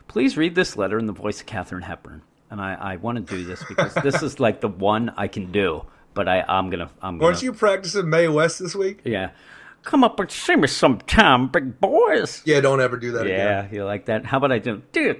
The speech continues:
Speaker 1: Dan, I can't speak for the," <laughs> I like Mae West.
Speaker 2: And
Speaker 1: Come
Speaker 2: that's
Speaker 1: on,
Speaker 2: enough.
Speaker 1: somebody give me Mae West. <laughs> "Dear Dan." See, this is my Katharine Hepburn in, uh,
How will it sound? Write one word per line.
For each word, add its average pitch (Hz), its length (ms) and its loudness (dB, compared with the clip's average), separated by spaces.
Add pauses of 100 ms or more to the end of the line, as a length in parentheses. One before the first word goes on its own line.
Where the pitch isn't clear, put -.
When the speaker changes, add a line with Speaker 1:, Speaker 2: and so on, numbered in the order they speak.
(120)
Speaker 1:
Dan, 117 440 2 (340)
I - 120 4 (120)
can't - 280 0
speak - 420 -4
for 165 160 2
the," - 300 -2 (260)
<laughs> - 340 -8
I 139 120 2
like 139 260 -2
Mae 123 160 0
West. 151 340 6
Speaker 2:
And 139 100 0
Speaker 1:
Come 127 200 8
Speaker 2:
that's 147 140 6
Speaker 1:
on, 147 80 0
Speaker 2:
enough. 117 240 2
Speaker 1:
somebody 165 280 4
give 156 320 2
me 175 60 -4
Mae 143 300 -6 (180)
West. - 160 -6 (540)
<laughs> - 40 -18
"Dear 233 400 6
Dan." 120 680 0 (180)
See, 143 220 -2
this 160 220 0
is 156 120 -4
my 135 160 -2
Katharine 123 400 -2
Hepburn 110 500 -6
in, 104 320 -8
uh, 90 180 -10